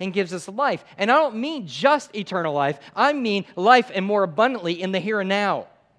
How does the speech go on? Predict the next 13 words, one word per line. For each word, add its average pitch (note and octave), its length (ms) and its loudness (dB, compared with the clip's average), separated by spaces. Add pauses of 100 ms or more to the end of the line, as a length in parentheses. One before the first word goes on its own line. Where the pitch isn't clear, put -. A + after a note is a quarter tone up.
(720)
This B3 200 -2
is C4 100 -10
the G#3+ 100 -2
king B3+ 280 -2
and G#3 100 0
what G3+ 120 2
he G#3 140 -4
offers. - 800 -6 (260)
And A3 140 -2
so B3 140 4
there's A3 240 0
a A3 100 2
risk G3+ 680 0